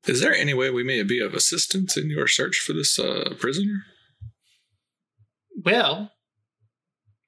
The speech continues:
Speaker 2: as you all are, as I understand it, gifted with, um, well, how did He-Man put it? Sight beyond sight? No, that wasn't He-Man.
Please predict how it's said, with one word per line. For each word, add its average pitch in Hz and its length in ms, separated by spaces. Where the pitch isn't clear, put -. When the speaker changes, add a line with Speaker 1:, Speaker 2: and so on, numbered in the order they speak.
Speaker 2:
as 147 200
you 165 200
all 147 240
are, 127 360
as 151 200
I 139 160
understand 131 480
it, 143 200
gifted 175 380
with, 147 260
um, 123 440
well, - 260
how 202 140
did 147 160
He-Man 135 460
put 131 140
it? 123 140
Sight 180 360
beyond 175 360
sight? 175 400
No, 147 320
that 143 140
wasn't 127 320
He-Man. 123 460